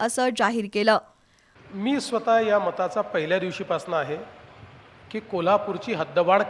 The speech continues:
Speaker 2: केलीच पाहिजे. मला असं वाटतं की आता हळूहळू कोल्हापूरकर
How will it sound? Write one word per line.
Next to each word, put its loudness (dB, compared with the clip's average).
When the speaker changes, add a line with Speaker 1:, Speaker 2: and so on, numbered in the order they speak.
Speaker 2:
केलीच -4
पाहिजे. -12
मला 0
असं 0
वाटतं -6
की -10
आता -4
हळूहळू -2
कोल्हापूरकर 0